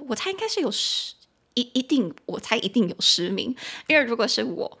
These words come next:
然后或者是我的家人，他们是瘫痪的，然后瘫痪了好几十年，然后他们一直都很想要再次站起来，或者是能够从事其他的活动的话，我自己或者是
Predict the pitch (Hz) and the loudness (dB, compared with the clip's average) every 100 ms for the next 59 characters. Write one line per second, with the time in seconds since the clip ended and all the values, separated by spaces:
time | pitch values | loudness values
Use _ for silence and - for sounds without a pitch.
0 | _ - 220 214 202 196 220 190 196 180 | _ -4 4 6 6 4 0 0 -4 -4
1 | 175 - - 180 - - 254 - - - | -6 -4 -2 -2 -4 -8 -10 -14 -20 -2
2 | 208 202 185 196 190 202 190 175 180 - | 0 2 0 -2 -4 -2 0 0 -4 -8
3 | _ _ - 190 208 269 240 - - - | _ _ -2 0 2 4 2 2 -2 -2
4 | 214 277 285 277 240 226 247 285 285 190 | -2 2 2 2 2 2 2 0 -2 -2
5 | - 180 196 196 190 220 254 233 269 254 | -2 0 -2 -2 -2 -2 -2 -2 -2 -2
6 | 208 196 - - - 208 208 - - 220 | -2 -2 -6 -12 0 0 0 -4 -2 -2
7 | 240 - 214 214 196 214 180 - - 214 | 0 -2 0 -2 0 -4 -2 -2 0 0
8 | 190 - 220 190 - 202 190 196 190 240 | 0 0 0 -2 -2 -2 0 0 -2 -2
9 | 196 208 - - 190 185 180 196 180 196 | -2 -2 -2 -2 -2 -2 0 2 2 2
10 | 214 180 196 - 180 - - - - - | 0 -2 2 4 2 0 -10 -18 -20 0
11 | 240 208 - 285 - - - _ _ - | 4 4 4 -2 -2 -6 -8 _ _ 0
12 | 233 185 202 180 170 | 0 2 0 0 -2